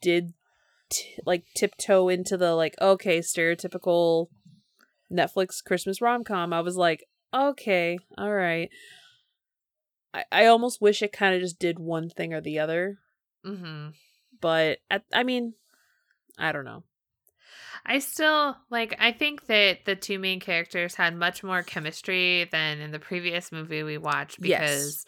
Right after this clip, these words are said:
Speaker 1: hundred percent.
Speaker 2: Lin-, Lindsay Lohan and Cord Overstreet did not have
Speaker 1: They had
Speaker 2: chemistry.
Speaker 1: nothing. No chemistry.
Speaker 2: No chemistry. Their, their acting skills were great, and, like,
Speaker 1: Yeah.
Speaker 2: Lindsay Lohan did a phenomenal job in that movie for what it was.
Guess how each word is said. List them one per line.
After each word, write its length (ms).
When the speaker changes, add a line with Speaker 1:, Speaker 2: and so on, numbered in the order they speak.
Speaker 1:
hundred 240
percent. 380
Speaker 2:
Lin-, 80
Lindsay 100
Lohan 440
and 80
Cord 200
Overstreet 420
did 200
not 360
have 580
Speaker 1:
They 120
had 180
Speaker 2:
chemistry. 360
Speaker 1:
nothing. 480
No 1040
chemistry. 360
Speaker 2:
No 460
chemistry. 640
Their, 540
their 260
acting 560
skills 520
were 120
great, 540
and, 180
like, 260
Speaker 1:
Yeah. 100
Speaker 2:
Lindsay 200
Lohan 420
did 160
a 40
phenomenal 540
job 400
in 140
that 380
movie 380
for 160
what 180
it 80
was. 460